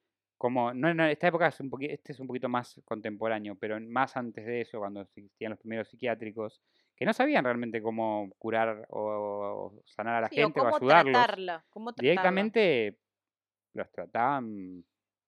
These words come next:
Speaker 1: terriblemente mal, como basura, o sea, los, a-, hasta algunos lugares los ponían en coma para que no jodan. Este,
Speaker 2: Sí, o hay muchos lugares que los,
Speaker 1: electroshocks,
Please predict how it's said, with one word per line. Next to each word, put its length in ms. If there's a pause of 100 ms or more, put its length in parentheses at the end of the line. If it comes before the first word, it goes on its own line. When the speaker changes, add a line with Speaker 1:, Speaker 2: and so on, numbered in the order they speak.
(400)
Speaker 1:
terriblemente 600
mal, 200
como 160
basura, 560
o 40
sea, 200
los, 180
a-, 420 (300)
hasta 180
algunos 180
lugares 180
los 100
ponían 260
en 120
coma 440
para 140
que 60
no 80
jodan. 520 (580)
Este, 1080
Speaker 2:
Sí, 220
o 160
hay 120
muchos 360
lugares 320
que 120
los, 60
Speaker 1:
electroshocks, 600